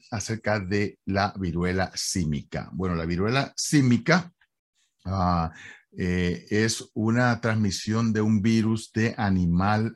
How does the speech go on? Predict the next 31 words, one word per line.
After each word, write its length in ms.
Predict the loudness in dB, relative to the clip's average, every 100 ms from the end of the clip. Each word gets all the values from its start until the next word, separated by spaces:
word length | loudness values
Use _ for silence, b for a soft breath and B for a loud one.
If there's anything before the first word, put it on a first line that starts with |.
| -4
a 200 | -6 -4
persona, 680 | -6 -6 -8 -6 -4 -2
muy 200 | -2 -2
parecido 580 | 0 0 0 0 -2 -2 B B B
al 320 | -4 -2 -2 -2
covid 320 | -2 0 0
diecinueve. 640 | 0 -2 -2 0 0 0
Yo 120 | -2
creo 160 | -2 -4
que 60 |
por 180 | -4 -6
eso 200 | -6 -6
que 100 | -8
también, 480 | -6 -6 -6 -6 -8
pues, 260 | -8 -8 -10 B -10
se 180 | -6
habla 280 | -4 -4 -4
acerca 600 | -6 -8 -8 -8 -6 -6
de 320 | -4 -4 -4 -6
esta. 540 | -6 -6 -10 -16 -16 -16 B B B -8
Ah, 340 | -4 -4 -6 -8
esto 200 | -2 0
es 20 |
lo 80 | 0
que 80 | 0
se 100 | 0
llama 220 | 2 2
una 200 | 2 0
zoonosis 960 | -2 0 2 4 2 2 0 -4 -6 _ _ _ _ _ _ _
vírica 640 | -10 0 2 2 -2 -10 -10 _ -10
o 400 | -6 -4 -4 -8